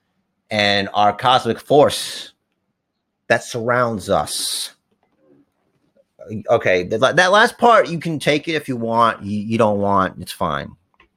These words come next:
But I like to add a little magic to things. Why not add some magic? Why not ma-, add a little bit of mysticism?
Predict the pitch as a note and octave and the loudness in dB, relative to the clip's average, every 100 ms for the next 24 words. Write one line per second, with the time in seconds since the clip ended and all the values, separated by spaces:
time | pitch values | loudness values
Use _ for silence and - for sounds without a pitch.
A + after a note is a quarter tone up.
0 | _ _ _ _ G#2 F#2+ F2+ - _ _ | _ _ _ _ 4 6 4 -2 _ _
1 | _ _ _ _ _ - - A2+ A#2 - | _ _ _ _ _ -20 -2 2 2 0
2 | - A2 G2 G2+ F#2 E2+ F#2+ G#2+ G2 D#2 | -2 0 0 -2 -4 -2 -2 -2 -4 -8
3 | - - - _ _ _ _ _ _ _ | -10 -14 -16 _ _ _ _ _ _ _
4 | _ _ _ - F2+ - F2+ E2 E2+ G2 | _ _ _ -14 -12 -8 -8 -8 -4 0
5 | G2 G2 - G2+ G2+ F2+ F2 F2+ E2+ D#2+ | 2 2 0 -2 -4 -8 -6 -6 -6 -8
6 | F2+ G#2 G#2 D2+ G2+ - A2+ G2 B2+ A#2+ | -6 -2 -2 -2 -6 -2 0 0 -2 -4
7 | G#2 A#2 F#2 G2 A#2 - - G#2 F2 D#2 | 0 0 0 -2 -4 -6 -12 -10 -10 -10
8 | D2+ | -14